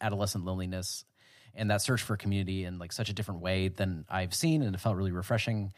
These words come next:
And the young star, Anna Cobb, is, like, really magnetic and does a phenomenal job of carrying pretty much, like, the whole movie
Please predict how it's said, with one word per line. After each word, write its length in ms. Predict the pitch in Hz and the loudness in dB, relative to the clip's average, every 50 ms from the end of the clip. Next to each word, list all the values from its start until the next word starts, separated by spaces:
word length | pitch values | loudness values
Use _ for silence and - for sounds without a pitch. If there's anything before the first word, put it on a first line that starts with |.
| - - - - - - - _ _ - | -16 -20 -20 -20 -20 -20 -20 _ _ -2
And 320 | 110 107 107 104 101 98 | 2 4 4 6 4 4
the 80 | 95 110 | 4 4
young 200 | 120 139 139 131 | 4 4 4 4
star, 260 | - - 135 127 123 | 4 6 6 8 8
Anna 220 | 117 110 117 110 104 | 6 6 6 4 4
Cobb, 360 | - 143 147 135 135 135 120 | 6 8 8 10 8 8 4
is, 80 | 107 | 2
like, 140 | - 107 95 95 | -2 -2 -2 0
really 220 | 107 135 139 139 | 2 2 4 6
magnetic 680 | 123 120 110 104 107 113 113 110 113 110 107 - - - - | 6 6 6 6 6 4 6 6 4 4 2 -2 -10 -6 -2
and 380 | 110 104 98 95 95 95 90 | 0 2 2 2 2 0 0
does 180 | 87 110 107 90 | 0 0 0 0
a 40 | 95 | 0
phenomenal 420 | 92 - 113 101 98 98 98 95 | -2 0 2 2 2 2 0 -2
job 240 | 90 - 98 95 95 | 0 2 2 2 2
of 80 | 92 92 | 0 -4
carrying 300 | - - 107 98 98 95 | -4 -4 -2 -2 -2 -4
pretty 160 | - 113 110 | -4 -4 -4
much, 240 | 104 98 - - - | -2 -4 -6 -8 -8
like, 160 | - 101 - - | -10 -12 -10 -10
the 60 | - | -10
whole 200 | 98 98 131 123 | -6 -2 0 0
movie 480 | 110 101 104 104 92 101 101 101 101 | 2 2 2 2 2 0 0 0 0